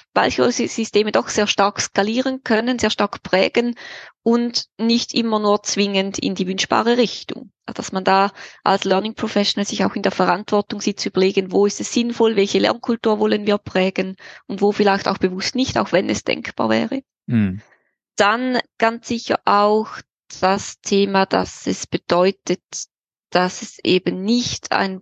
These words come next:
Speaker 1: Plug and Play ist, also ein solches System. Oder mir wäre nicht bekannt, dass man solche Systeme einkaufen kann und dann laufen die einfach,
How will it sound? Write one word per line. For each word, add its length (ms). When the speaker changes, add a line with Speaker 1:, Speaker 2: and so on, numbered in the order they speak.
Speaker 1:
Plug 280
and 260
Play 280
ist, 360
also 280
ein 140
solches 340
System. 480
Oder 160
mir 200
wäre 280
nicht 200
bekannt, 460
dass 160
man 120
solche 280
Systeme 500
einkaufen 680
kann 200
und 160
dann 140
laufen 480
die 200
einfach, 600